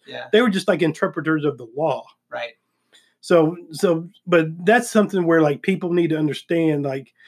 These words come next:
Speaker 2: you know, words and the history of, you know, what's going on. 'Cause I, 'cause, you know, Jesus, Jesus, you know, his Judaism was completely different than, you know, Judaism in two thousand nineteen.
Speaker 1: Right.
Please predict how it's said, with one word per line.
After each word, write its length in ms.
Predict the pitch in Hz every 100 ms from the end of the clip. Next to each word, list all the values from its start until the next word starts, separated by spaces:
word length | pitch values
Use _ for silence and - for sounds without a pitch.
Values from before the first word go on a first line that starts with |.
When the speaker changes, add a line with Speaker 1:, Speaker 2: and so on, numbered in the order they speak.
| - _ _ _
Speaker 2:
you 140 | 180
know, 180 | 180 143
words 560 | 135 160 185 180 165 151
and 140 | 139
the 80 | 120
history 760 | - - - 170 156 135 123 - _ _ _
of, 240 | 143 127 143 _ _ _ _
you 120 | 170
know, 120 | 156
what's 280 | 143 170 180
going 360 | - 170 147 156
on. 420 | 170 151 135 156 _ _ _ _ _ _ _ -
'Cause 120 | 160
I, 260 | 165 156 - - _ _ -
'cause, 260 | 160 160 165
you 120 | 175
know, 120 | 151
Jesus, 720 | 139 220 220 196 156 - - _ _ _ _ _ _ _ 175
Jesus, 480 | 147 226 214 151 - 185
you 160 | 196 175
know, 260 | 151 147 _ _ -
his 220 | 202 226
Judaism 500 | 196 202 180 165 160
was 140 | 151 -
completely 500 | 156 - 180 170 160
different 500 | 151 156 143 135 143 _ _ _
than, 160 | 156 143
you 80 | 156
know, 160 | 143 123
Judaism 520 | 156 160 156 143 139
in 80 | -
two 180 | 156
thousand 380 | 147 135 131 123
nineteen. 640 | 123 120 120 - 123 120 _
Speaker 1:
Right. 320 | 135 123 -